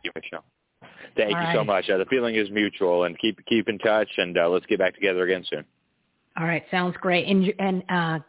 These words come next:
Speaker 2: go have a great show this afternoon. You, you're gonna be on at two thirty, uh, two thirty my time, Mountain Time, four thirty Eastern Time over on Lindell T V, Frank's Beach, correct? So you're gonna be
Speaker 1: That's
Speaker 2: live
Speaker 1: right.
Speaker 2: here in,
Speaker 1: Yep.
Speaker 2: in a little bit.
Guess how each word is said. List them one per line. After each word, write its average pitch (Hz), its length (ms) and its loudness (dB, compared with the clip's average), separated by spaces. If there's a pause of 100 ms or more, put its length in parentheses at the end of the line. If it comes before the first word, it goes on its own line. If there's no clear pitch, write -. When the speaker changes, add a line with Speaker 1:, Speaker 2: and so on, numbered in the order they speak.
(160)
Speaker 2:
go 190 120 -2
have 202 100 -2
a 165 40 -8
great 180 200 -6 (100)
show 165 260 -2
this 147 140 -12
afternoon. 170 440 -2
You, 165 200 -6
you're 185 120 -4
gonna 185 140 -2
be 180 260 -4
on 185 240 -2
at 165 120 -4 (120)
two 202 120 -4 (120)
thirty, 185 400 0 (500)
uh, 170 400 0 (100)
two 247 80 -2
thirty 214 260 -2 (100)
my 208 260 -6
time, 180 340 -6
Mountain 190 360 -4
Time, 170 320 -10
four 208 160 -4
thirty 196 340 -6
Eastern 208 400 -6
Time 170 260 -6
over 185 300 -4
on 180 260 -6
Lindell 180 380 -4
T 180 200 -10
V, 185 240 -6
Frank's 170 280 -10
Beach, 214 240 0 (460)
correct? 180 400 -2
So 196 40 -2
you're 185 140 2
gonna 190 120 0
be 180 80 2
Speaker 1:
That's 180 120 4
Speaker 2:
live 202 160 4
Speaker 1:
right. 202 100 4
Speaker 2:
here 175 120 0
in, 170 120 -2
Speaker 1:
Yep. 120 120 4 (100)
Speaker 2:
in 196 60 0
a 196 40 2
little 190 160 0
bit. 208 180 0